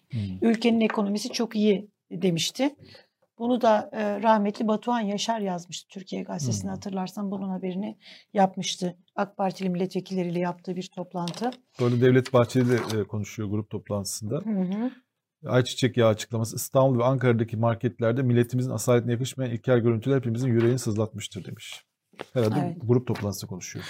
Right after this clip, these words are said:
Speaker 2: Şeyi unuttuk bak.
Speaker 1: Milletimiz asaletine yakışmayan
Speaker 2: Abdülkadir
Speaker 1: görüntülermiş.
Speaker 2: Selvi, İbrahim Uslu bu arada hazır. Hadi İbrahim Uslu'yla, e, bu konuya devam edelim.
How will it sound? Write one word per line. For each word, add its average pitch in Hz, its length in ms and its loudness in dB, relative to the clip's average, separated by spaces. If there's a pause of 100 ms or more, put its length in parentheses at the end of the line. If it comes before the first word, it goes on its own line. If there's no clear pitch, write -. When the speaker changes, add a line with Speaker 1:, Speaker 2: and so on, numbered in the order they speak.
(240)
Speaker 2:
Şeyi 233 300 6
unuttuk 330 500 6
bak. 180 140 6
Speaker 1:
Milletimiz 117 320 4
asaletine 120 480 4
yakışmayan 135 380 2
Speaker 2:
Abdülkadir 196 260 4
Speaker 1:
görüntülermiş. 269 360 4
Speaker 2:
Selvi, 262 600 8 (320)
İbrahim 262 400 8
Uslu 269 280 4
bu 262 100 10
arada 262 260 8
hazır. 277 320 6 (280)
Hadi 320 200 6
İbrahim 302 380 8
Uslu'yla, 269 600 6 (200)
e, 214 200 2
bu 220 200 2
konuya 233 340 4
devam 233 360 8
edelim. 220 400 6